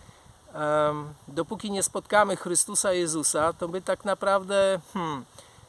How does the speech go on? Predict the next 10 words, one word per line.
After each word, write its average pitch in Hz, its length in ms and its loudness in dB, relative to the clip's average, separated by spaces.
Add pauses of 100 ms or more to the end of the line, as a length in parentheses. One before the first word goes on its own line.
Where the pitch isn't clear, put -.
(100)
żyjemy 185 540 0
w 165 80 -6
niewoli, 202 500 4
moi 151 260 2
drodzy, 165 420 4
żyjemy 170 460 2
w 160 160 -10
więzieniu. 175 680 2 (1120)
Więc, 160 480 2
y, 165 600 0